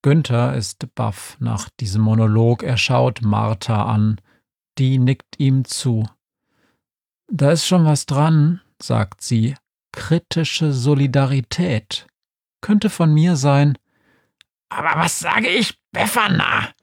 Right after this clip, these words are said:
fragt Günther. "Sie strampelt sich ihr Leben lang für die Monster und Tiere ab und das ist der Dank dafür? Kein einziges Geschenk von den Zootieren?"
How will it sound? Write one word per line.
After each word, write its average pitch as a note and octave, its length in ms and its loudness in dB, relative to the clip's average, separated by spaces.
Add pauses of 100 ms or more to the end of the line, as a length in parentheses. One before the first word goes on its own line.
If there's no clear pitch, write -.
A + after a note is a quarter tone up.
(140)
fragt - 540 -8
Günther. A2 420 2 (420)
"Sie G3 260 -4
strampelt G#3+ 500 -2
sich B3 200 -2
ihr A3+ 100 0
Leben C4 360 0
lang A#3 320 0
für - 200 -6
die G#3 100 -6
Monster A3+ 480 0
und A3+ 160 2
Tiere A3+ 460 0
ab - 180 -8
und E3 240 0
das A#3+ 300 -4
ist - 320 -4
der - 200 -6 (120)
Dank - 320 -6
dafür? C#4+ 640 0 (500)
Kein G3+ 240 -4
einziges B3+ 580 -6
Geschenk A#3 560 -2
von B3+ 220 -2
den C#4 180 2
Zootieren?" D4+ 1000 -2